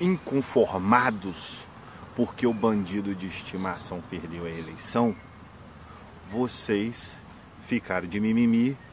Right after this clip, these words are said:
e pediram impeachment. Parabéns, vocês conseguiram.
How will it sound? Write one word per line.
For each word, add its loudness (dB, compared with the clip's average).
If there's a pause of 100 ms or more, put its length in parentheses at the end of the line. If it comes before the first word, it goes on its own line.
e -6
pediram -2
impeachment. -8 (880)
Parabéns, 2 (160)
vocês -2
conseguiram. -4